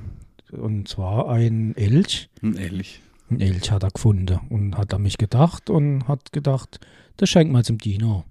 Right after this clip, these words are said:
Speaker 2: Und du hast dich gefreut?
Speaker 1: Ja, ah ja. Den
Speaker 2: Ja,
Speaker 1: stell ich
Speaker 2: dann
Speaker 1: mir daheim direkt neben die andere Elch.
Speaker 2: <laughs> Die ich dir schon geschenkt hab.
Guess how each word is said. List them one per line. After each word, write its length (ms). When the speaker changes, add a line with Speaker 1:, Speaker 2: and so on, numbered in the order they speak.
Speaker 2:
Und 160
du 80
hast 140
dich 120
gefreut? 320
Speaker 1:
Ja, 340
ah 120
ja. 300
Den 80
Speaker 2:
Ja, 60
Speaker 1:
stell 220
ich 60
Speaker 2:
dann 100
Speaker 1:
mir 180
daheim 640
direkt 500
neben 240
die 100
andere 340
Elch. 340
Speaker 2:
<laughs> 500
Die 60
ich 140
dir 160
schon 260
geschenkt 460
hab. 200